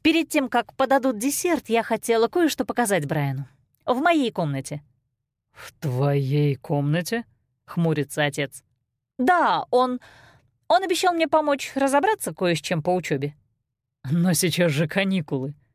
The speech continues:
«Это не значит, что я перестаю учиться». Выдавливаю из себя нервную улыбку. «Мы скоро вернемся».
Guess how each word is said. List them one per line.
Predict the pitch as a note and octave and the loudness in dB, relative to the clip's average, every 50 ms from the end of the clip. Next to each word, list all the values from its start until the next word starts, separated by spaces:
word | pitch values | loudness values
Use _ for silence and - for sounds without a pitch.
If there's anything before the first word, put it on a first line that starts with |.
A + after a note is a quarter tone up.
| _ _ _ - | _ _ _ -2
«Это | A#3 A3+ - C#4+ | -2 0 2 2
не | D4+ E4 D#4+ | 2 2 2
значит, | C#4 C4+ C#4+ C4+ B3+ - C4+ - | 2 2 0 0 0 -4 -8 -8
что | - - - A#3+ | -8 -4 -2 0
я | A3+ A3+ G#3+ | 0 2 2
перестаю | A3 G#3 A3 G3+ - G#3 G3+ G3 F#3+ | 2 0 0 0 0 2 2 4 2
учиться». | F#3 F3+ - - F3 D3+ - - - F#3+ - _ _ _ _ _ _ _ _ _ _ - | 2 0 -2 -4 -6 -6 -6 -8 -8 -8 -10 _ _ _ _ _ _ _ _ _ _ -2
Выдавливаю | D#3+ D3+ E3+ D3+ F3 G3 C4 D#4+ E4 E4 D#4+ D#4+ D#4+ | 0 2 2 4 4 2 2 2 0 0 2 2 2
из | D#4 - | 0 0
себя | - - C#4 D4 D4+ | -2 -2 0 0 2
нервную | D4 C4 B3 B3 A#3+ A#3+ B3+ C4 C4 | 2 2 2 2 0 0 -2 -2 -2
улыбку. | C4 C4 B3+ A#3+ G3+ E3 D3+ - - E3+ E3 - _ _ _ _ _ _ _ _ _ _ - | -2 0 -2 0 0 0 -2 -2 -4 -8 -8 -8 _ _ _ _ _ _ _ _ _ _ -4
«Мы | A#3 A#3+ B3+ C4+ C#4 C#4+ C#4+ | -2 0 2 4 4 2 2
скоро | C4+ - - C#4 C4+ C4+ | 0 0 0 0 2 2
вернемся». | C4 C4+ B3+ A3 F3+ D3+ C3 - - - | 0 0 -2 -2 -2 -4 -4 -6 -8 -12